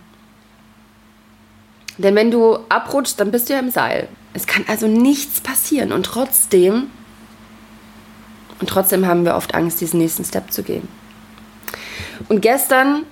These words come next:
bin ich immer wieder, ähm, hat mein Mann immer wieder so eine kleine Situation gemacht, dass er gesagt hat, „Okay, ruh dich aus, häng dich ins Seil.“ Dadurch habe ich Vertrauen bekommen ins Seil. Und ich habe immer wieder den Felsen angeguckt, ich habe immer wieder meine nächsten Steps angeguckt, die ich machen kann.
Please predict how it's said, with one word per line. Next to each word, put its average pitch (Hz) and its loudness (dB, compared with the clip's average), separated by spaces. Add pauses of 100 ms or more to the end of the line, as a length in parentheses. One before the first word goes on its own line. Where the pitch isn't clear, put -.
(840)
bin 214 2
ich 226 -2
immer 226 0
wieder, 202 2
ähm, 185 0 (260)
hat 185 -10
mein 190 4
Mann 190 2
immer 208 2
wieder 196 4
so 185 2
eine 180 0
kleine 190 0
Situation 185 2
gemacht, 214 2
dass 202 -4
er 196 -4
gesagt 185 -2
hat, 180 -8
„Okay, 240 -4
ruh 202 2
dich 190 0
aus, 247 -2 (340)
häng 240 2
dich 269 0
ins 208 0
Seil.“ 175 0 (600)
Dadurch 190 2
habe 214 2
ich 208 -2
Vertrauen 196 2
bekommen 220 -2
ins 185 -4
Seil. 208 -4 (500)
Und 208 -2
ich 196 0
habe 208 2
immer 247 4
wieder 226 4
den 202 2
Felsen 226 2
angeguckt, 208 -4
ich 220 -8
habe 196 -8
immer 214 2
wieder 196 4
meine 190 2
nächsten 226 2
Steps 208 0
angeguckt, 196 -2
die - -2
ich 185 -2
machen 196 -2
kann. 247 -6